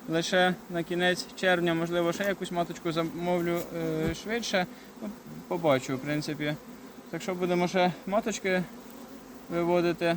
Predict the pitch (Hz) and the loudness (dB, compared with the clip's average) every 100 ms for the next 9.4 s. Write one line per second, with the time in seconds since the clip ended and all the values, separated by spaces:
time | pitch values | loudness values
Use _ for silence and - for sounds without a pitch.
0 | 170 269 - 175 185 - 180 180 - 226 | 0 -8 -6 -4 -4 -4 -2 0 2 2
1 | 196 165 - 175 165 202 190 175 165 170 | 4 2 -2 -8 -2 -2 0 0 2 2
2 | 160 160 175 175 156 156 160 - 165 180 | 2 0 0 0 0 0 -2 -2 -4 -2
3 | 175 160 160 - - - - - 160 160 | -4 -6 -6 -8 -12 -18 -16 -8 -6 -2
4 | 151 143 156 180 175 143 143 143 - - | -4 -4 2 2 2 -4 -4 -6 -8 -18
5 | - - - - - - 208 180 170 165 | -18 -18 -18 -20 -20 -14 -10 -2 0 2
6 | 160 156 - 127 - 127 131 - 139 147 | 4 2 4 2 2 -2 -4 -6 -4 -2
7 | 147 147 151 151 151 151 147 143 139 - | 0 0 0 -2 -6 -8 2 4 4 2
8 | 135 131 - - - - - - - - | -4 -4 -12 -16 -18 -18 -18 -18 -18 -4
9 | 180 - 208 190 | -2 0 -2 -2